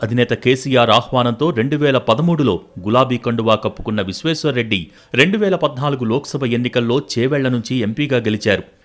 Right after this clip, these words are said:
రెండు వేల పద్దెనిమిది అసెంబ్లీ ఎన్నికల ముందు నాటకీయ పరిణామాల మధ్య టీఆర్ఎస్కు రాజీనామా చేసి కాంగ్రెస్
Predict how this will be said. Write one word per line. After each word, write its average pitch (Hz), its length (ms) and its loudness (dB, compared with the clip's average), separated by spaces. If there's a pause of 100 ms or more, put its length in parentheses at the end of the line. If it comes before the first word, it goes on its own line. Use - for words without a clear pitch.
రెండు 190 240 2
వేల 208 180 2
పద్దెనిమిది 156 600 -2
అసెంబ్లీ 156 440 -2
ఎన్నికల 135 260 -2
ముందు 123 260 0 (300)
నాటకీయ 127 500 -2
పరిణామాల 110 540 0
మధ్య 107 280 -2
టీఆర్ఎస్కు 131 580 -2
రాజీనామా 120 540 0 (100)
చేసి 107 240 -2 (280)
కాంగ్రెస్ 156 440 2